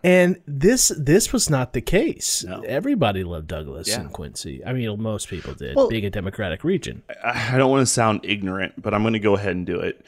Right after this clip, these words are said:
Speaker 2: <laughs> I,
Speaker 1: That's all right.
Speaker 2: when, when, before I really got into this, I always kinda thought Douglas was, like, a pro-slavery kind of person because he was running as a Democrat.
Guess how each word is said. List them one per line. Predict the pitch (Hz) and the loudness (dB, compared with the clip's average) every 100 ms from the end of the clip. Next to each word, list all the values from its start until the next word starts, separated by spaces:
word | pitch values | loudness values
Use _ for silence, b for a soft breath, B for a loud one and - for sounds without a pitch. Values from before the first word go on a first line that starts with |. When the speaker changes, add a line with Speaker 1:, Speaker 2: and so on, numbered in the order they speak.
| - | -20
Speaker 2:
<laughs> | - - | -10 -4
I, | - - 131 - - B B B 233 B - - | -4 -2 0 0 -2 B B B -12 B 2 4
Speaker 1:
That's | 277 - | 2 4
all | 160 | 4
right. | 139 165 | 4 4
Speaker 2:
when, | 214 220 - 175 | 4 4 2 4
when, | 196 196 180 131 _ - | 6 6 2 -4 _ -8
before | 143 143 - 190 226 | 0 0 4 4 6
I | |
really | 156 110 120 117 98 101 | 6 6 6 4 0 -6
got | 101 98 98 | 0 0 2
into | 98 95 | 2 2
this, | 87 - - - B B B - | 0 -2 -4 -8 B B B 0
I | 143 | 4
always | 214 240 - | 4 2 -2
kinda | 202 180 | -2 0
thought | 175 170 139 - | 4 4 2 -2
Douglas | - 117 123 127 123 - - - | 4 4 6 6 6 2 -2 -4
was, | 110 107 107 110 107 - | -2 4 4 4 2 0
like, | 98 98 | 0 2
a | 98 98 | 0 -4
pro-slavery | - - 110 95 101 - - 92 107 110 101 95 - | -6 -10 0 2 2 0 -6 -4 -2 0 -2 -4 -6
kind | - 101 92 | -4 -2 -2
of | - | -2
person | 147 170 - | -2 -2 -8
because | - - | -12 -10
he | |
was | 101 87 87 | -8 -8 -6
running | 90 98 107 | -4 -2 0
as | 156 | 2
a | 185 | 2
Democrat. | 170 113 101 98 90 90 | 2 2 0 0 0 0